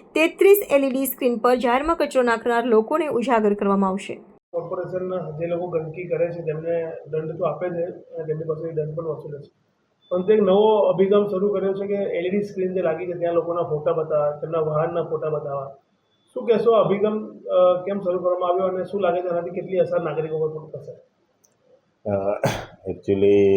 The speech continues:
Speaker 3: આમ જે લોકો કચરો નાખે છે એના પર અમે ફાઇન તો કરીએ જ છે. અ, જે વોર્ડ ઓફિસર, સેનેટરી ઇન્સ્પેક્ટર,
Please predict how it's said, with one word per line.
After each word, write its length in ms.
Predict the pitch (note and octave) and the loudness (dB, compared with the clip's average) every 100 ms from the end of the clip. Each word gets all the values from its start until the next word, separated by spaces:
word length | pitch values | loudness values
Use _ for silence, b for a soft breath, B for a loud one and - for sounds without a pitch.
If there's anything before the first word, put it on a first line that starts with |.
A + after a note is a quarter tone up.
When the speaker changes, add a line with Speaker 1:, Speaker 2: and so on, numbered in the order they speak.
| F#2 F2 E2 D#2 _ _ _ _ - | 4 0 -2 -10 _ _ _ _ -6
Speaker 3:
આમ 320 | F#2 G2 G2+ | -2 -2 -2
જે 180 | F#2 G2 | 2 4
લોકો 240 | F#2+ G2 | 4 0
કચરો 320 | G2+ E2+ F#2+ G#2+ | 0 0 2 2
નાખે 320 | G2+ F#2 G#2+ | 2 2 4
છે 80 | G2+ | 4
એના 240 | G2 G2+ | 4 2
પર 140 | G2 | 2
અમે 180 | G2+ G2 | 0 0
ફાઇન 320 | F#2+ F#2 F2+ | -2 -2 0
તો 160 | F2+ G2 | 2 2
કરીએ 280 | F2+ F2 A2+ | 2 2 0
જ 80 | A2+ | 2
છે. 180 | G2 A#2+ D3 - _ _ _ F2+ | 0 0 -2 -20 _ _ _ -4
અ, 280 | F2+ E2+ E2+ - - _ - G#2+ | -2 0 -4 -8 -18 _ -16 -6
જે 160 | F2 | 0
વોર્ડ 300 | F#2 F2+ F#2 | 2 4 4
ઓફિસર, 800 | F#2 F2+ F#2 - F#2+ F2+ F#2 - - | 2 0 -4 0 2 2 0 -6 -2
સેનેટરી 400 | F2+ F#2 F#2+ F2+ | -2 2 0 0
ઇન્સ્પેક્ટર, 760 | E2+ - F#2 - F2+ F2+ - | -4 -4 -4 0 0 0 -8